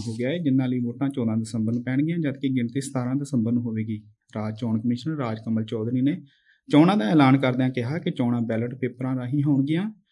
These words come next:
ਉਹਨਾਂ ਦੱਸਿਆ ਕਿ ਨਾਮਜ਼ਦਗੀ ਪ੍ਰਕਿਰਿਆ ਇੱਕ ਤੋਂ ਚਾਰ ਦਸੰਬਰ ਤੱਕ ਜਾਰੀ ਰਹੇਗੀ। ਨਾਮਜ਼ਦਗੀ ਵਾਪਸ ਲੈਣ ਦੀ ਮਿਤੀ ਛੇ ਦਸੰਬਰ ਹੋਵੇਗੀ। ਔਰਤਾਂ ਲਈ ਪੰਜਾਹ ਫੀਸਦੀ ਸੀਟਾਂ ਰਾਖਵੀਆਂ ਹੋਣਗੀਆਂ। ਇਨ੍ਹਾਂ ਚੋਣਾਂ ਵਿੱਚ ਤਿੰਨ ਸੌ ਸਤਵੰਜਾ ਚੋਣਾਂ ਵਿੱਚ ਤੇਈ ਜ਼ਿਲ੍ਹਾ ਪਰਿਸ਼ਦ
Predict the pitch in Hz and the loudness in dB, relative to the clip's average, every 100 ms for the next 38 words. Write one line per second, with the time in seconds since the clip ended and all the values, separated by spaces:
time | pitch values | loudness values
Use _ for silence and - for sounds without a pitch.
0 | _ - 170 175 127 131 135 156 123 113 | _ 4 6 6 4 2 2 2 2 0
1 | 117 123 123 - - 127 139 131 135 135 | 0 -2 -4 -4 -6 -4 -4 -6 -8 -2
2 | 127 120 110 117 120 117 113 120 113 110 | -2 0 -2 -2 0 0 0 -4 -6 -6
3 | 107 127 135 156 180 202 _ - 131 147 | -2 0 0 0 -4 -6 _ 0 4 6
4 | 165 180 208 165 139 - 151 135 135 135 | 4 2 2 2 0 0 2 4 4 4
5 | 127 156 - 117 123 120 117 135 147 147 | 2 0 0 -2 -2 0 0 0 0 0
6 | 175 214 214 _ _ _ _ - 175 180 | 0 -2 -6 _ _ _ _ 4 6 8
7 | 226 247 175 147 160 160 151 147 147 123 | 8 8 8 6 6 4 2 2 0 -2
8 | 123 120 107 117 147 165 160 170 214 - | 0 0 0 4 4 4 2 0 -4 -6
9 | _ - 147 190 190 147 131 147 - 92 | _ 0 4 4 6 6 6 4 2 0
10 | 131 120 135 - 127 131 123 120 120 123 | 2 2 0 0 2 4 2 2 2 2
11 | 143 220 - _ _ _ - 143 156 151 | 2 0 -4 _ _ _ 4 8 8 8
12 | 135 143 143 139 135 175 | 6 6 4 0 0 0